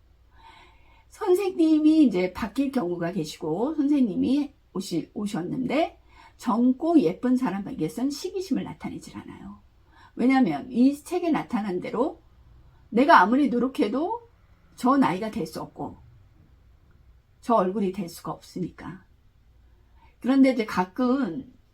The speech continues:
제 또래 선생님이 오시는 경우가 있어요.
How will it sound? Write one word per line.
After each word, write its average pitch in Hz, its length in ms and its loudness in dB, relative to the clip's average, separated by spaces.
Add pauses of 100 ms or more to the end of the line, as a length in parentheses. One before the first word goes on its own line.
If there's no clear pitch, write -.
(180)
제 285 320 0
또래 339 300 -2
선생님이 392 640 -2
오시는 180 460 -4
경우가 - 300 -12
있어요. - 460 -18